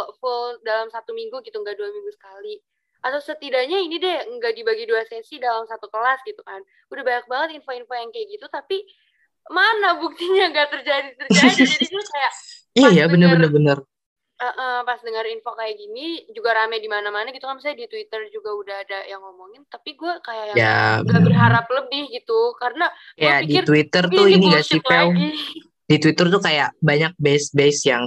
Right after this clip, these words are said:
Speaker 2: kayak ngirim, "Eh, besok sekolahku udah P T M nih. Eh, kita, eh, katanya kita Januari P T M." Dan emang sih, gue jujur kesel banget yang pas,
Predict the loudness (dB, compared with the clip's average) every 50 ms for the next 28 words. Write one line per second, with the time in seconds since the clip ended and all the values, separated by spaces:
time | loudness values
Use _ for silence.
0 | -2 0 0 0 0 0 0 0 2 4 4 6 6 6 4 2 0 -2 -2 0
1 | 2 4 4 4 4 4 4 2 0 0 0 0 2 2 0 -2 0 2 4 6
2 | 6 4 4 2 2 0 0 -2 -2 -4 -2 0 0 2 2 2 4 4 4 4
3 | 4 2 2 4 2 2 2 0 -4 -6 -2 -2 0 2 4 4 6 6 6 6
4 | 6 6 6 6 4 4 2 2 2 2 2 0 -2 -4 -4 -2 -2 -2 -2 -2
5 | -2 0 0 0 2 2 2 2 2 0 -2 _ -16 -18 -18 -16 -18 -18 -6 -4
6 | -2 -2 -2 -2 -2 0 2 4 4 4 6 6 6 6 6 4 2 2 2 2
7 | 4 2 2 0 0 -4 -8 -6 -4 -4 -4 -4 -4 -4 -4 -4 -4 -4 -6 -8
8 | -10